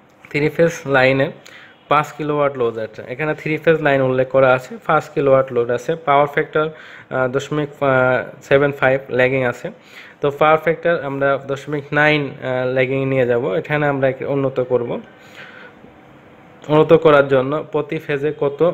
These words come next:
কেভিএআর মানের, কত কেভিএআর মানের, আহ, ক্যাপাসিটর সংযুক্ত করতে হবে। তো বড় বড় ক্যাপাসিটরগুলো, সেগুলো আসলে কেভিএআর এ, আহ, আসলে মান দেয়া থাকে, আহ, সেখান থেকে আপনারা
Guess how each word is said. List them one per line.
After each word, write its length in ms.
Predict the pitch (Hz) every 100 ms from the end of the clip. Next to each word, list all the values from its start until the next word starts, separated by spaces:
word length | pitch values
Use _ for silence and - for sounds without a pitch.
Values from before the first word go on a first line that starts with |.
| -
কেভিএআর 760 | - 147 139 143 143 139 135 143 139 -
মানের, 280 | 131 131 139 - - _ _
কত 240 | 147 147 156 151
কেভিএআর 360 | 139 139 139
মানের, 280 | 135 131 156
আহ, 1120 | - - - - - - 123 123 120 - - -
ক্যাপাসিটর 480 | 143 151 156 147
সংযুক্ত 480 | 131 135 127 123 120
করতে 320 | 120 120 120
হবে। 200 | 117 113
তো 120 | 117 143
বড় 200 | 151 156
বড় 200 | 165 165
ক্যাপাসিটরগুলো, 800 | 156 160 156 156 160 151 156 170
সেগুলো 360 | 151 143 147
আসলে 340 | 143 - 143 139
কেভিএআর 640 | 151 143 139 139 139 135
এ, 20 |
আহ, 640 | 139 135 131 131 123 117 123
আসলে 260 | - 131
মান 280 | 131 131 135
দেয়া 160 | 135 139
থাকে, 260 | 143 -
আহ, 520 | 190 - - - 139 139
সেখান 320 | 156 151 143
থেকে 260 | 139 139
আপনারা 380 | 131 131 127 127